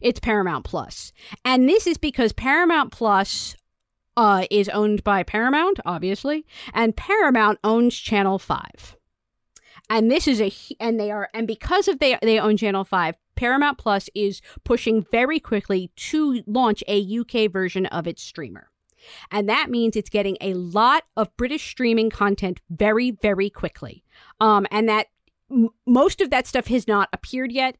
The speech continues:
Most of it will not appear until at least another year. Um, but even so, it is, it is kind of the one to watch, I guess. Like, there are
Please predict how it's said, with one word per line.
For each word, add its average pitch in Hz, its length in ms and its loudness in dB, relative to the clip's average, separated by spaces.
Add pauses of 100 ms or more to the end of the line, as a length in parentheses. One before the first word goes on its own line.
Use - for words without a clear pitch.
Most 233 300 4
of 196 60 -4
it 202 120 0
will 247 260 2
not 262 200 2
appear 196 400 -2
until 190 400 -2
at - 80 -8
least 233 260 -4
another 185 280 -2 (100)
year. 240 340 0 (640)
Um, 208 460 2 (120)
but 226 240 2 (120)
even 254 300 -2
so, 233 340 2
it 254 160 -4
is, 226 380 -4
it 269 100 2
is 262 100 4
kind 262 220 0
of 233 120 -2
the 220 80 4
one 214 340 2
to - 120 -4
watch, 170 540 -6
I 277 100 -4
guess. - 560 -10 (280)
Like, 262 320 2
there 311 260 4
are 262 180 6